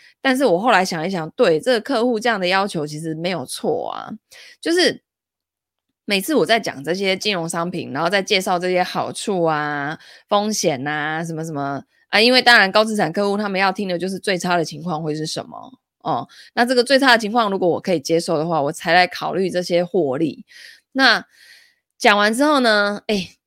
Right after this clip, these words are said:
有一个客户他就说，诶，啊，你自己有没有买啊？你买多少？然后我就说，哎呀，我们卖这么多东西，我不可能每一样都自己买啊，对不对？买到倾家，倾家荡产，我也没有那么多钱呐，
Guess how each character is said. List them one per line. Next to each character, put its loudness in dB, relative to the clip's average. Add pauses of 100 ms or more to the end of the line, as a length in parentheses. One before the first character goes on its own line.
(100)
有 2
一 2
个 0
客 -2
户 -2
他 -2
就 -4
说， -4
诶， 2
啊， 6
你 0
自 -6
己 2
有 2
没 -4
有 0
买 -6
啊？ -18 (160)
你 -10
买 -6
多 -6
少？ -12 (560)
然 -4
后 2
我 -2
就 -6
说， -2
哎 -4
呀， -4
我 -4
们 -6
卖 0
这 -6
么 -2
多 0
东 2
西， -2
我 2
不 -6
可 -2
能 -2
每 -6
一 -4
样 0
都 0
自 -8
己 -2
买 -2
啊， 2
对 0
不 0
对？ 2
买 0
到 4
倾 -4
家， -6
倾 -6
家 4
荡 -2
产， -4
我 0
也 -2
没 -4
有 -2
那 -4
么 -8
多 2
钱 -4
呐， -8